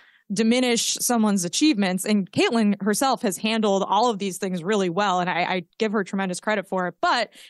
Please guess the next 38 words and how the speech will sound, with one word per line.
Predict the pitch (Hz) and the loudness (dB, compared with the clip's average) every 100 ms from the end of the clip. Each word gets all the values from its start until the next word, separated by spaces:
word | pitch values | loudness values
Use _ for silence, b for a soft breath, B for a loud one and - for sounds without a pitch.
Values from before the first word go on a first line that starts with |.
| B | B
it | - | 0
is | 262 247 | 2 2
something | - 247 214 233 214 | 2 -2 0 2 2
that, | 202 196 190 - | 0 -2 -4 -2
you | 220 | 0
know, | 190 | 0
you | 202 208 | -2 -4
can't | 269 254 240 190 | -2 -2 -2 -2
really | 240 226 | 0 2
look | 208 214 202 | 2 -2 -2
at, | 208 185 _ b | -4 -4 _ b
"Why | 220 247 | -2 0
hasn't | 359 277 302 | 2 0 -2
there | 294 | 0
been | 294 | 0
a | - | 0
star | 302 320 | 0 2
like | 302 269 | 2 0
this?" | 233 208 | -2 -4
Well, | 247 349 349 285 _ _ _ _ - | 0 2 2 -2 _ _ _ _ -8
I | 320 | -4
could, | 285 240 - - 220 - | -2 -2 -4 -14 -10 -6
I | 294 | -4
could | 392 | -2
tell | 370 339 | 0 2
you | 262 | 2
a | |
few | 320 359 | 2 2
reasons. | 233 208 226 233 | 2 0 0 0
There | 269 294 | 0 0
have | 302 403 | 0 0
been | 285 254 - _ 190 | 0 0 -2 _ -6
really | 220 339 294 | 2 2 2
great | 247 269 254 | 2 0 0
players | 320 320 247 226 | 0 2 2 2
in | 220 | 0
women's | 208 208 | 0 0
basketball, | 196 190 196 214 208 202 208 | -2 -4 -4 -4 0 2 0